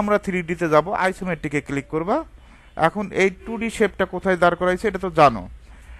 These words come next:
এখন এখান থেকে নতুন আরেকটা কমান্ড, এটা প্রেস ফুলে ক্লিক করবা।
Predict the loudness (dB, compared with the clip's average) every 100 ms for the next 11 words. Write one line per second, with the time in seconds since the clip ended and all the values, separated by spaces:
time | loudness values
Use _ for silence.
0 | -20 -4 -2 0 0 2 0 0 0 0
1 | 0 4 6 4 0 0 2 2 2 0
2 | 0 2 2 -2 -6 -2 -2 -2 -4